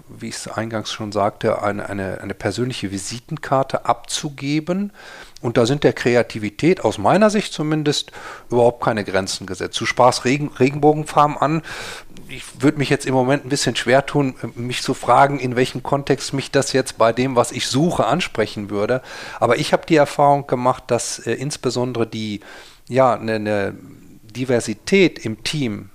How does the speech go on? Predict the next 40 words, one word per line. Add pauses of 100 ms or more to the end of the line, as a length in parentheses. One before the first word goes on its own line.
(100)
sehr,
sehr
bereichernd
sein
kann,
nicht?
Das,
was
du
angesprochen
hast,
Wolfgang, (400)
äh,
hat
mich
sehr
daran
erinnert,
dass
man
dann
sagt,
da
ist
mal
jemand,
der
macht
jetzt,
der
weicht
von
der
Norm
ab,
der
macht
was
ganz
anderes.